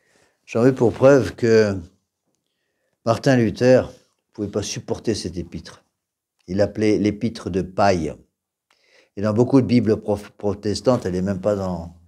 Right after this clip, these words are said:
dans la Bible. Il ne pouvait pas supporter cette épître. Pourquoi ? Parce que Saint, Saint Jacques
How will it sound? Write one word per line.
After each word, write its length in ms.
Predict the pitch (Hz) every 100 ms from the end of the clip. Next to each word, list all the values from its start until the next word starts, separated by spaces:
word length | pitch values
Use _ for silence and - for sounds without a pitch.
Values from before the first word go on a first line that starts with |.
| _
dans 100 | 92
la 100 | 87
Bible. 200 | 76 73
Il 1300 | - _ _ _ _ _ _ _ _ _ _ _ _
ne 40 | -
pouvait 160 | 117
pas 200 | 117 151
supporter 680 | - - 175 160 - - 135
cette 220 | - 95
épître. 340 | 98 95 151 -
Pourquoi ? 520 | 127 - 147 151 160 - _ _ _ _ _ _
Parce 240 | 131 123
que 100 | -
Saint, 380 | 139 - 143 123 -
Saint 340 | - 127 117
Jacques 640 | 110 139 151 120 - -